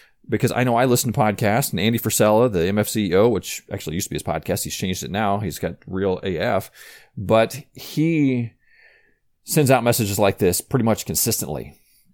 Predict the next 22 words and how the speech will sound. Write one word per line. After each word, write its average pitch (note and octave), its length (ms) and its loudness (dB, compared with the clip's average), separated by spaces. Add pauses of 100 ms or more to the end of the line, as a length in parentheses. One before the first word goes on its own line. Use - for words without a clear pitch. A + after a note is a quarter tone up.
And A2 80 -2
I A2 60 2
can A2 140 0
handle C3 340 4
'em A2 400 0
sometimes. G2+ 680 0 (260)
I - 40 -20
can't G#2+ 200 -2
handle A2+ 220 2
all A2 160 2
the F2 80 2
time. C#2+ 280 -4
So G2 160 0
they're, A2 220 4
they're A#2+ 140 2
not C3 140 0
all B2+ 100 4
gonna A#2 120 2
be A2 100 4
like G#2 180 2
this, - 180 -2
but - 260 -4